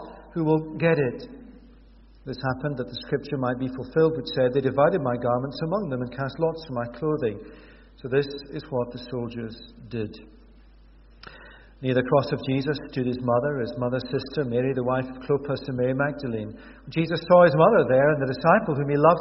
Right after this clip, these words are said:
standing nearby, he said to his mother, "Dear woman, here is your son."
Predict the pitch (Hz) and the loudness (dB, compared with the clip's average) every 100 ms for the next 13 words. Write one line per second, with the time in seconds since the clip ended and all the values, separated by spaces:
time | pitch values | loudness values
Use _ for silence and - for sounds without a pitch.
0 | - 170 151 151 151 151 175 196 147 - | 0 0 0 2 2 6 8 8 4 0
1 | 214 - 156 120 151 156 180 - - - | 0 0 -2 4 8 10 8 6 -8 -10
2 | - 208 214 185 185 214 202 175 180 180 | 2 6 8 8 8 6 4 2 4 4
3 | 180 180 - 185 180 147 - - | 2 0 2 4 4 2 -6 -14